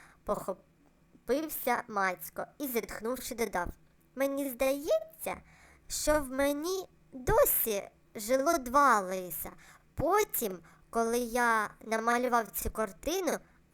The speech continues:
один залишився на папері. Отой, що дикий».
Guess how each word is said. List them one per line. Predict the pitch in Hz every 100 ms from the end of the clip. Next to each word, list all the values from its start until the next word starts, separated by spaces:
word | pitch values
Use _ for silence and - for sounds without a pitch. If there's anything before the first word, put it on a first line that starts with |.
| 220
один | 208 349 427 571 - - -
залишився | 196 220 220 - - 339 - 208
на | 190 233 311 - -
папері. | 294 - 202 190 185 180 185 - _ _ _ - - _ _ -
Отой, | - - 220 196
що | - 294
дикий». | 269 214 - 185